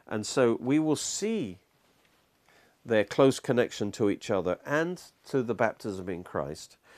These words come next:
when we look at the experiences of people in the book of Acts.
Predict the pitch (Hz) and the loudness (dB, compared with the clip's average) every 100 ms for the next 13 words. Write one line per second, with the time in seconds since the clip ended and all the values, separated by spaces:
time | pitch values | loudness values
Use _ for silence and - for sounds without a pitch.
0 | - - 120 120 120 117 156 123 - - | -20 -2 0 2 2 2 0 -2 -6 -20
1 | _ _ - 113 120 110 - - 143 139 | _ _ -10 -6 -4 -6 -6 -4 0 0
2 | 117 - 98 104 - 113 - 87 - 98 | -2 -10 -10 -8 -2 -2 0 -2 -2 -4
3 | 92 98 - 95 90 - - - | -4 -4 -4 -4 -4 -6 -16 -20